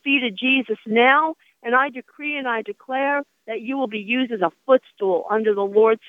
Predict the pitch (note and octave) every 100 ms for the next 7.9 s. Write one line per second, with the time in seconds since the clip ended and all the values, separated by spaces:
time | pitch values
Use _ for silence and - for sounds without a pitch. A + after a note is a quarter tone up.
0 | _ A#3 G3+ - _ _ _ _ _ _
1 | - A#3 - C4+ C4 B3+ A#3+ A3+ A3+ B3+
2 | C#4 B3 A3+ B3+ A3+ - A#3+ A#3+ A3+ B3+
3 | B3+ - A3+ G#3 G#3 - C4+ C4+ - A#3+
4 | A3 G3+ G#3 F#3+ G3+ A#3+ C4+ G#3 - C4+
5 | C#4 - C#4 C4+ B3 B3+ B3+ B3+ - B3
6 | A#3+ A#3 A#3+ G3+ D#3+ - _ _ _ _
7 | B3 C#4 C#4 - C#4+ B3 C4 B3 A#3+